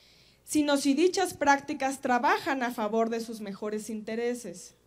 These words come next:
La situación de fragilidad social en la que se encuentran las mujeres comporta dos aspectos. El primero, que consiste en pensar que tanto roles como estereotipos sociales relacionados tanto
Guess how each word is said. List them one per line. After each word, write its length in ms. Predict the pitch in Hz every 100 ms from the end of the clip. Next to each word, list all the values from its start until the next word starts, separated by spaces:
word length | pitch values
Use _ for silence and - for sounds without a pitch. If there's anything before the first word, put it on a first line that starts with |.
| _ _ _ _ _ _ _ _ _ _ _ _ _ -
La 140 | 240
situación 500 | 269 277 277 359 403
de 100 | 427
fragilidad 720 | 403 285 - 240 240 277 349
social 500 | 330 277 - 240 233
en 100 | 226
la 120 | 214
que 100 | 208
se 100 | 220
encuentran 480 | 208 214 240 247 254
las 160 | 247 262
mujeres 560 | 285 277 220 202 220 - - _
comporta 480 | - 254 269 269 269
dos 240 | 254 254 262
aspectos. 840 | 254 - 277 277 - 185 185 - _ _ _ _ _ _ - -
El 140 | 254
primero, 460 | 226 285 302 349 370
que 140 | 330
consiste 520 | 269 254 254 302 294 294
en 140 | 277
pensar 580 | 294 277 269 208 208 -
que 120 | 233
tanto 340 | 226 240 240
roles 500 | 233 262 311 277 240
como 240 | - 214 208
estereotipos 680 | 214 208 208 208 247 262 269
sociales 760 | 277 269 269 220 202 220 - - _ _ _ _ -
relacionados 1000 | 233 233 226 240 226 254 262 240 240 -
tanto 320 | 233 220 220